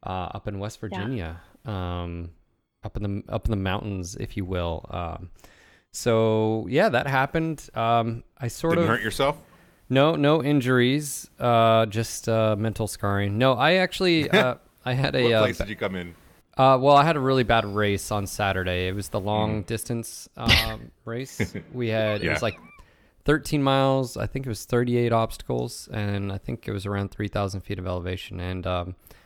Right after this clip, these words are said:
Speaker 1: you know, I've been staying up late, and so I couldn't sleep on Friday night.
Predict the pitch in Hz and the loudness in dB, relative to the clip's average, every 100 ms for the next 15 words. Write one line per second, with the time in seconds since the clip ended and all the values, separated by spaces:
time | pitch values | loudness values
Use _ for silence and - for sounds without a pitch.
0 | _ _ _ _ - 143 113 147 135 - | _ _ _ _ -2 2 2 2 -2 0
1 | 123 107 - 139 160 - 113 117 110 - | 2 2 0 0 0 -2 -2 2 2 0
2 | 160 - - 139 165 - - - 107 101 | -4 -4 -2 0 0 -4 -8 -4 -4 -2
3 | 110 101 98 101 123 - | 0 2 0 -2 -4 -8